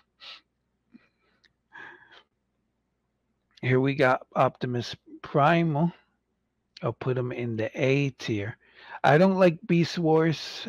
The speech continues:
Um, Meat Beast aren't my favorite, but Optimus Primal is pretty good. Uh, as a Prime,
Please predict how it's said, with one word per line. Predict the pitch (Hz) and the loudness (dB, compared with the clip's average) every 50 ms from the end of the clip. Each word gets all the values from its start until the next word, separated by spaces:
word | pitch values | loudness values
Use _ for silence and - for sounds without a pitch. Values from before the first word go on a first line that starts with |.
| - - | -6 -2
Um, | 143 139 131 127 127 123 117 113 117 123 131 | 0 2 2 2 0 -2 -4 -4 -4 -2 0
Meat | 143 151 160 185 185 151 | 2 2 0 0 -2 -2
Beast | 156 151 151 151 143 - - - | 0 2 2 2 0 0 -2 -4
aren't | 156 139 143 139 160 | -4 -2 -4 -4 -4
my | 151 139 127 | -4 -2 -2
favorite, | - - 143 135 135 135 131 143 139 131 - 170 | -2 0 0 0 2 2 2 0 0 -2 -4 -4
but | - 131 123 127 - _ _ _ _ _ _ _ - 139 | -4 -2 -2 -2 -4 _ _ _ _ _ _ _ -10 -4
Optimus | 127 135 139 - - - 160 151 143 - - - | 0 0 0 0 -2 -2 -2 -2 -2 -4 -6 -8
Primal | - - 147 143 143 139 139 139 | -4 0 0 2 2 0 -2 -4
is | 135 123 - - | -4 -6 -8 -10
pretty | - - 147 143 143 147 | -4 -2 0 2 2 0
good. | 147 147 151 147 147 143 151 - _ _ _ _ _ _ _ _ _ _ _ _ _ - | 0 2 4 4 4 4 0 -6 _ _ _ _ _ _ _ _ _ _ _ _ _ -2
Uh, | - 123 120 117 117 - | 0 2 2 2 0 0
as | 147 131 131 123 120 127 | 0 0 0 0 0 0
a | 123 120 117 117 - | 0 0 -2 -4 -6
Prime, | - - 147 135 131 127 127 131 131 135 139 135 135 139 | -4 0 2 2 2 2 0 -2 -2 -4 -4 -6 -6 -8